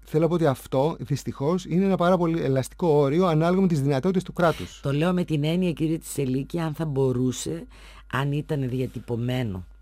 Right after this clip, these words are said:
Speaker 2: σε ένα σύνταγμα, ας πούμε, αυτό σε σχέση με το, με τη λιτότητα που υπέστησαν οι
Speaker 1: Ναι.
Speaker 2: Έλληνες, ε, αν θα μπορούσε να χρησιμοποιηθεί και ως εργαλείο σε διεθνείς οργανισμούς,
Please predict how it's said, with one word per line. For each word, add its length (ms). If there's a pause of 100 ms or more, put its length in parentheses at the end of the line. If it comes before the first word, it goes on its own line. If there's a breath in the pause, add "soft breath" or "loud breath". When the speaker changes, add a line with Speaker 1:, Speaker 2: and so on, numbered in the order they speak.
Speaker 2:
σε 160
ένα 220
σύνταγμα, 720
ας 200
πούμε, 340
αυτό 360
σε 160
σχέση 440
με 160
το, 560 (400 loud breath)
με 100
τη 120
λιτότητα 720
που 100
υπέστησαν 800
οι 80
Speaker 1:
Ναι. 100
Speaker 2:
Έλληνες, 480 (500 loud breath)
ε, 320 (180)
αν 200
θα 120
μπορούσε 360
να 100
χρησιμοποιηθεί 720
και 120
ως 140
εργαλείο 680
σε 160
διεθνείς 500
οργανισμούς, 800